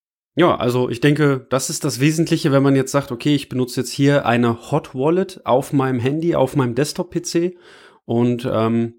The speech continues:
ja, wenn man sich dessen auch wieder im Klaren ist, dass man sagt, „Okay, ich nehme ein bisschen Drittanbieterrisiko raus, äh, nehme jetzt mehr selber Eigenverantwortung auf mich und kümmere mich darauf auch ordentlich drum, wie ich mein, äh, mein Backup, äh, absichere,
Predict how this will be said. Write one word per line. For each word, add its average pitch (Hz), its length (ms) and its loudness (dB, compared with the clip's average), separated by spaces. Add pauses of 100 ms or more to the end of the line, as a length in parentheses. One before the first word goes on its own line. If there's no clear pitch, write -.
(220)
ja, 123 220 4
wenn 120 80 4
man 120 160 4
sich 123 180 -4
dessen 147 280 2
auch 131 140 0
wieder 123 140 -2
im 113 100 -2
Klaren 160 280 2
ist, 139 100 0
dass 135 140 -8
man 120 80 -2
sagt, 120 180 -4
„Okay, 156 220 0
ich 156 120 0
nehme 139 200 4
ein 117 80 -2
bisschen 143 420 0 (200)
Drittanbieterrisiko 139 1040 0
raus, 120 640 0 (380)
äh, 127 160 0
nehme 143 200 6
jetzt - 180 0
mehr 139 220 4
selber 135 500 2
Eigenverantwortung 131 840 -2
auf 170 340 2
mich 208 280 -2 (280)
und 147 200 2
kümmere 165 220 4
mich 151 180 0
darauf 127 240 -6
auch - 280 0
ordentlich 139 440 2
drum, 135 340 2
wie 123 120 0
ich 123 100 -4
mein, 113 340 2
äh, 101 320 -2 (100)
mein 95 360 -6
Backup, 170 500 0 (120)
äh, 139 280 -4 (100)
absichere, 156 640 0